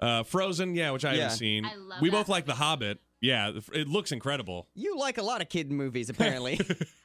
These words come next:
Speaker 3: Um, yeah, I'm a mom. But that
Speaker 2: Well, there you go.
Speaker 3: but that movie, I, I go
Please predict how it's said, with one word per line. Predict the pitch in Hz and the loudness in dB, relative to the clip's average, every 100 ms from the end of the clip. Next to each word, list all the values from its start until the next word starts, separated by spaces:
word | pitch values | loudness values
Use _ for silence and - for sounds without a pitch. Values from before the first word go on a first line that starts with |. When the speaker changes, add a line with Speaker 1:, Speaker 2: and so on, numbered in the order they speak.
| - - - | -8 -8 -12
Speaker 3:
Um, | 233 233 233 226 220 214 _ | -8 -6 -8 -12 -18 -20 _
yeah, | 185 175 170 160 165 160 160 _ _ - | -20 -20 -18 -16 -16 -16 -16 _ _ -20
I'm | 202 | -20
a | |
mom. | 170 156 208 214 _ 196 _ _ _ _ _ _ _ | -16 -16 -18 -20 _ -20 _ _ _ _ _ _ _
But | 240 196 | -14 -8
that | 240 247 | -6 -4
Speaker 2:
Well, | 151 | -2
there | 156 160 | -2 -2
you | |
go. | 143 117 110 - _ - | -2 -4 -4 -12 _ -12
Speaker 3:
but | 220 208 | -10 -4
that | 240 247 | -4 -4
movie, | 226 226 226 262 277 285 - _ _ | -14 -14 -12 -12 -10 -14 -18 _ _
I, | 233 262 - _ | -14 -14 -18 _
I | 269 | -12
go | 370 | -10